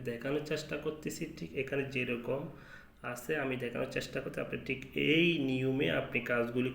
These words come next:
করে ফেলবেন। আপনি আর আপনার জন্য কোনো টেনশন নাই, আপনি ছক্কা মেরে দিলেন। যদি এই কাজটা করতে পারেন, করে নিয়েন আপনারা, কোনো টেনশন নাই। এই কাজটা করার পরে আপনাকে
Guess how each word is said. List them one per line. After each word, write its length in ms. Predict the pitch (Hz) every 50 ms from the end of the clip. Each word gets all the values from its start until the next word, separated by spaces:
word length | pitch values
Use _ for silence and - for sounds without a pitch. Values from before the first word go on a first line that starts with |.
| -
করে 200 | 135 127 127 131 127 -
ফেলবেন। 360 | 139 131 135 131 - 151 175 190 196 - - - - - - - - - - - -
আপনি 480 | - 139 135 143 - - 139 131 131 127 123 127 - - -
আর 180 | 131 131 120 - - - - -
আপনার 220 | - - 135 127 123
জন্য 140 | 127 120 120 117
কোনো 180 | 117 120 123 117 -
টেনশন 400 | - 117 113 113 - - 135 135 135 139 143
নাই, 120 | 151 170 185 180 - - - - - - - - - - - - 120
আপনি 180 | - - - - -
ছক্কা 360 | - - - 117 - - - 120
মেরে 240 | 117 117 117 113 117 113
দিলেন। 200 | 113 110 110 110 - - -
যদি 180 | - 110 117 120 110
এই 40 | - 113
কাজটা 260 | 113 107 - - 123
করতে 340 | 120 - 123 113 - - 120
পারেন, 320 | 117 - 123 123 127 131 - - - - - - - - - - - - -
করে 240 | - 120 117 117 120 123 127
নিয়েন 280 | 127 131 139 143 147 - - 139
আপনারা, 380 | 127 - - - 120 120 135 151 175 202 202 - - - - - - - - - - - - _ _ _ - - - - - - - -
কোনো 200 | - 127 123 123
টেনশন 440 | 123 - 120 113 113 - - 127 127 123 127
নাই। 140 | 131 139 156 180 196 185 - - - - - - - - - - - -
এই 60 | 127 123 -
কাজটা 320 | 123 - - - - - 131 - -
করার 240 | 123 120 120 123 120 - -
পরে 140 | 143 147 156 143
আপনাকে 300 | - - - 123 120 -